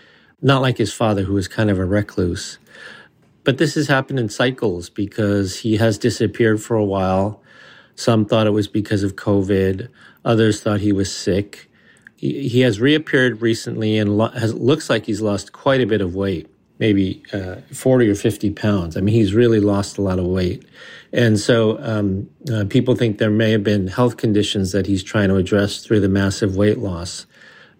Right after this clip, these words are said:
The other reason I think he's back is we are approaching the ten-year anniversary of his assumption of power. And so I think, uh, that's one of the ro-, reasons we're seeing more of him now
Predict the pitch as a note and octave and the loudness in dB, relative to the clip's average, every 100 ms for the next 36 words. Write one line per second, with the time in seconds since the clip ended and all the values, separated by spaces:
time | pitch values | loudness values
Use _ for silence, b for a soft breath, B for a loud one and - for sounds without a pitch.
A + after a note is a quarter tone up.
0 | _ - C#3 C3 D3+ F3 F#3 D#3+ D3+ B2+ | _ 0 2 2 0 2 4 2 0 -6
1 | A2 B2+ - A2+ - A#2+ A2+ - G#2 G2+ | -4 -6 -4 -6 -2 -2 -2 -2 -4 0
2 | B2+ A#2+ A2+ G2+ - C3 C3 C3 B2 A2+ | 2 2 2 0 -2 0 0 0 -2 0
3 | G2+ G2+ F#2+ - A#2+ A#2+ A2 G#2+ G#2 F#2+ | 0 0 -2 -2 0 2 2 2 2 0
4 | G2+ A2+ - F#2+ F2 F#2+ F#2+ F#2+ - F#2+ | 0 0 0 -2 0 0 0 -2 -2 -4
5 | - F#2 E2+ - F#2+ F#2 E2 D#2+ - _ | -2 -4 -4 -2 0 2 0 -4 -12 _
6 | B B B B - G2+ F#2 A2 F#2+ F#2+ | B B B B -2 0 2 2 2 0
7 | G#2+ F#2+ - G2+ F#2+ G#2+ A2 G2 - A2 | -2 -4 -2 -2 -2 -4 -4 -4 -4 -2
8 | G2+ G2+ G#2 - A#2 A2+ G#2+ G2 G2+ - | 0 0 -2 0 2 2 2 0 -2 0
9 | G#2+ F#2+ F#2 G2+ G#2 G2+ F#2+ F#2 F#2 F2+ | 0 2 2 2 2 0 0 0 0 0
10 | F2 | -2